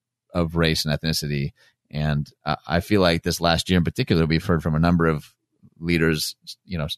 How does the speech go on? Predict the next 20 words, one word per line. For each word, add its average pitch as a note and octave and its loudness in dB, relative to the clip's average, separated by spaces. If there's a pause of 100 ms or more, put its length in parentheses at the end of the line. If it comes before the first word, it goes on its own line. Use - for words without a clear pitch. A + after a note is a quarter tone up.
(320)
many A2 4
of F#2+ 6
whom F#2 6
are E2 4
in F2+ 2
this F2+ 2
area, D2 2 (400)
that E2+ -6
have - -4
kinda G#2 2
helped F2+ 2
unpack F2 0
that D#2 2
reality. D#2+ 2
And E3+ 2
I'm G3 2
sure G#3 2
people F#3+ 4
have F3 2
heard F#3+ 4